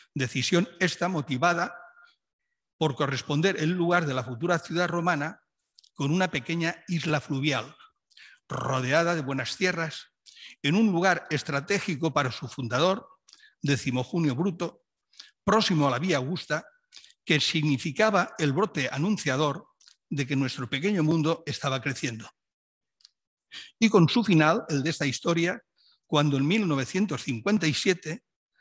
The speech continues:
las aguas volvieron a su cauce por la gran riada de ese año. En esta avenida fluvial, las aguas,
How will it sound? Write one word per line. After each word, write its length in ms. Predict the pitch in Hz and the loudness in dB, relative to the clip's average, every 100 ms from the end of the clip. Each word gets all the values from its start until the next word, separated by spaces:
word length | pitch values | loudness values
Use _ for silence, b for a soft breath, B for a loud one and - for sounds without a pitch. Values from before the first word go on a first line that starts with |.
| b | b
las 240 | - 127 - | -2 -2 0
aguas 320 | 185 196 180 | 0 0 -2
volvieron 480 | 151 131 170 175 - | -2 0 0 0 -2
a 120 | 131 | -6
su 180 | - 123 | -6 -4
cauce 500 | 160 196 - 180 285 _ _ _ _ | -2 -2 -4 -8 -10 _ _ _ _
por 160 | - 131 | -2 2
la 80 | 127 | 2
gran 260 | 139 170 | 2 2
riada 460 | 131 147 151 160 - | 2 2 4 2 0
de 160 | 135 131 | -4 -4
ese 240 | 123 123 | -2 -4
año. 240 | 110 139 - _ _ _ _ _ _ _ - B B B B | -8 -10 -18 _ _ _ _ _ _ _ -20 B B B B
En 100 | 151 | 4
esta 220 | 226 311 | 6 6
avenida 280 | 262 196 175 | 6 8 6
fluvial, 480 | - 151 127 160 156 - _ _ _ _ _ _ _ _ - - | 4 2 4 4 2 -2 _ _ _ _ _ _ _ _ -16 -2
las 240 | 135 123 | 2 4
aguas, 440 | 185 147 156 - | 4 6 2 0